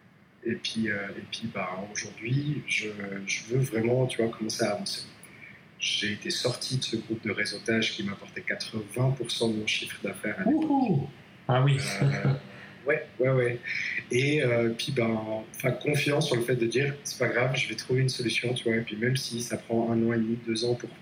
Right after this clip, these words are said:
Speaker 1: faire ce virage, ben, je le fais. Et c'est à ce moment-là, en fait, où les, les premiers mots, tu vois, je dirais, ça a commencé par moi en tant qu'humain, la notion de valeur, la notion de mission,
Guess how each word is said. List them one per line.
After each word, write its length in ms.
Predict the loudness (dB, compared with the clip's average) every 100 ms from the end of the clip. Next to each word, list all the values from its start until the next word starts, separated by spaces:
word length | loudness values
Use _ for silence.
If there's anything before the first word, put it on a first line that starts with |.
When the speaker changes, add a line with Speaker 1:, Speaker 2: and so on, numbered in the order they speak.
| -18 -6
Speaker 1:
faire 220 | -2 0
ce 140 | 0
virage, 580 | 0 0 0 2 0 -4 -10 -16 -10 -2
ben, 80 | 2
je 120 | 2
le 60 | 0
fais. 200 | -4 -8 -12 -20 -20 -20 -20 -20 -16 -8
Et 60 | -4
c'est 120 | 0
à 60 | 0
ce 140 | 2
moment-là, 260 | 2 2 2
en 80 | 0
fait, 180 | -2 -2
où 60 |
les, 300 | -2 -2 -4 -6
les 80 | -14
premiers 260 | -6 0 2
mots, 180 | 4 2
tu 140 | 0
vois, 160 | -2 -4
je 100 | -4
dirais, 180 | -10 -10 -8
ça 140 | -6
a 20 | -4
commencé 380 | -6 -4 -4 -4
par 140 | -2
moi 200 | 2 2
en 40 | 0
tant 120 | -6
qu'humain, 440 | -4 0 2 2 0 -10 -12 -14 -8
la 60 | -6
notion 240 | -4 -2
de 60 | 0
valeur, 280 | 0 -2 -6
la 60 | -8
notion 280 | -6 -4 -4
de 40 |
mission, 260 | -4 -4